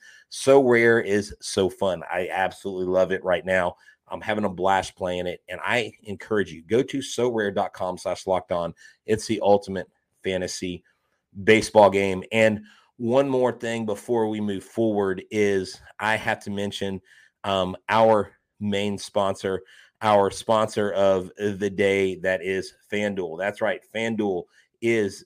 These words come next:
the number one sports book out there. If you go to fanduel dot com slash locked on, you can meet all your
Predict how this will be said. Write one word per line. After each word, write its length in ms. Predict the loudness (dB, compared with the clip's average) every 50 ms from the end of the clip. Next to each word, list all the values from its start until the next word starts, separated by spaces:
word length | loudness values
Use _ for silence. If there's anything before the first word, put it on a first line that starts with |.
| _
the 460 | -14 -8 -6 -4 -4 -4 -6 -6 -8 -10
number 320 | -6 -2 -2 0 0 0
one 240 | 0 0 -2 -2 -4
sports 420 | -8 -14 -12 -6 -4 -4 -4 -4 -6
book 320 | -6 -4 -4 -4 -4 -8 _ 0
out 240 | 2 2 2 2
there. 300 | -2 -2 0 0 -2 -2 -6 _ _ _ _ _ _
If 80 | _ -4
you 60 | -2
go 80 | 0 0
to 60 | 0
fanduel 480 | -2 -4 -2 -2 0 0 0 0 0
dot 200 | 0 0 -2 -4
com 360 | -6 -6 -2 -2 -2 -2 -4 -6
slash 420 | -8 -6 -4 -4 -4 -4 -6 -10 -12 -8
locked 320 | -4 -4 -4 -4 -6 -8
on, 320 | -6 -6 -4 -4 -6 -8 _ _ _ _ _ _ _ -12
you 260 | -8 -6 -4 -4 -6
can 340 | -6 -6 -6 -6 -6 -6 -6
meet 260 | -6 -8 -8 -10 -12 _
all 400 | -2 0 2 2 2 0 -2 -6 -12 -14
your 460 | -8 -6 -4 -2 -2 -4 -6 -8